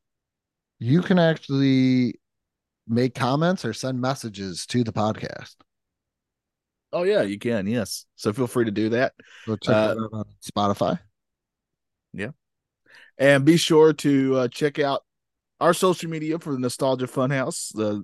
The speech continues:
Speaker 2: we have a Facebook page and Instagram. Andrew does a fantastic job of keeping those up and going. So please join those awesome communities there.
Speaker 1: Yep. And,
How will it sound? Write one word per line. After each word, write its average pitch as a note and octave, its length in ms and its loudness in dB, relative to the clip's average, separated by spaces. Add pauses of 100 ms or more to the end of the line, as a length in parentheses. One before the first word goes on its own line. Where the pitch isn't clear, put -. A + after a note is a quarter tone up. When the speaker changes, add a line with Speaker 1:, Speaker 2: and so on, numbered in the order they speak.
Speaker 2:
we B2 100 0
have A2 100 2
a A2 60 -8
Facebook D3 460 2
page C3+ 300 0
and A2+ 80 -2
Instagram. A2+ 520 -4
Andrew C3+ 260 0
does B2 380 0 (320)
a A#2+ 100 0
fantastic D3+ 640 2
job A#2+ 420 0
of G#2+ 180 -6 (460)
keeping B2+ 280 -4
those A#2+ 260 2
up A2 200 -2
and G#2+ 120 -8
going. G2 300 -6
So A2 200 -6
please A#2+ 260 -4
join A2 300 -6
those G#2 360 -4 (160)
awesome G#2+ 360 -4
communities F#2+ 500 -10
there. F2+ 240 -12 (580)
Speaker 1:
Yep. B2+ 120 -8 (280)
And, A#2+ 640 -6